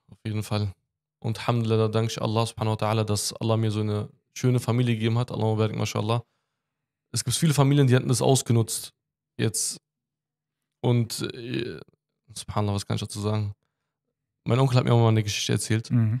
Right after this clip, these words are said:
Speaker 1: dass, ähm, ein Vater ist gestorben, in Kosovo war das. Und da kamen gleich die Brüder und wollten, haben dann die Kinder bestohlen, deren, äh, Erbe, die haben den so, die haben die Kinder so auseinandergenommen.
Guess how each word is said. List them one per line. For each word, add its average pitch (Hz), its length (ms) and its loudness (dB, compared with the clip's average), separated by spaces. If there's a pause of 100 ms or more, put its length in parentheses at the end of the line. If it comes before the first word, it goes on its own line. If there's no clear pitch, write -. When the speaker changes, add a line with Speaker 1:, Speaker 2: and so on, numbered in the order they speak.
(360)
Speaker 1:
dass, 110 380 0
ähm, 107 680 2 (1200)
ein 113 580 4
Vater 127 240 4
ist - 120 0
gestorben, 139 460 2 (480)
in 120 100 -4
Kosovo 139 520 0
war 123 120 2
das. 180 260 -2 (420)
Und 123 180 4
da 123 60 6
kamen 143 240 4
gleich 135 180 4
die 127 80 0
Brüder 127 360 4
und 113 120 2
wollten, 117 640 0
haben 123 140 4
dann 117 260 2
die 107 140 -8
Kinder 123 260 4
bestohlen, 110 640 2
deren, 113 560 0
äh, 117 260 2
Erbe, 120 480 6
die 113 120 2
haben 113 300 2
den 113 220 0
so, 135 200 0
die 123 80 0
haben 120 100 4
die 113 60 0
Kinder 135 160 4
so 147 100 2
auseinandergenommen. 160 680 4